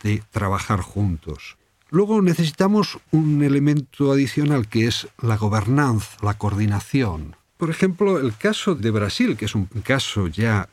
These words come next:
bastante conocido, ilustra muy bien cómo esa aceleración, ese éxito que, que ha tenido, está relacionado con que en esos cuatro áreas ha conseguido ir dando avances de una manera bastante equilibrada.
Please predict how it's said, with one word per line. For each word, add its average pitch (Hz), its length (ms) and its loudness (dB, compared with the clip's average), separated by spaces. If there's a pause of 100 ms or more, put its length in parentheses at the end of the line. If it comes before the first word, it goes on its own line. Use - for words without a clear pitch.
bastante 104 640 -2
conocido, 110 760 0 (320)
ilustra 165 500 0
muy 143 280 2
bien 101 520 0 (180)
cómo 170 520 2 (200)
esa 185 360 0
aceleración, 117 1000 0
ese 123 260 -2
éxito 107 560 -4
que, 107 200 -4
que - 140 -4
ha 123 60 0
tenido, 127 460 0
está 165 380 0 (260)
relacionado 139 800 0
con 123 260 0
que 117 160 0
en 120 80 2
esos 113 320 -2
cuatro 170 520 0
áreas 160 440 0
ha 143 80 -4
conseguido 139 1120 0 (180)
ir 143 420 0 (160)
dando 127 540 0
avances 123 680 0
de 117 100 -2
una 165 160 2
manera 147 320 2
bastante 135 460 -2
equilibrada. 117 680 -2